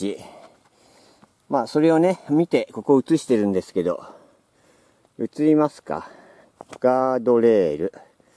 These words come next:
まあ、正面、がらめき温泉。まあ、こうなってますんで。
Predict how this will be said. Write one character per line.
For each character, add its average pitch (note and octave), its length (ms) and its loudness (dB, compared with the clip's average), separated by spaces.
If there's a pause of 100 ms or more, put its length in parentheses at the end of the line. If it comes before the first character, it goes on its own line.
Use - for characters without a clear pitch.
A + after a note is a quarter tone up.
(760)
ま C#3+ 160 -4
あ、 - 80 -20 (560)
正 A2+ 360 0
面、 G#2 240 -4 (200)
が F2+ 140 -4
ら F#2 80 0
め F2 140 -4
き E3+ 160 0
温 A2+ 160 0
泉。 D2+ 280 -16 (1160)
ま B2 120 -2
あ、 F#2+ 40 -6
こ C3 200 2
う - 20 2
な B2+ 120 0
っ - 40 -10
て - 140 -8
ま D#2 120 -8
す D#2 140 -20
ん C#2+ 60 -14
で。 - 100 -20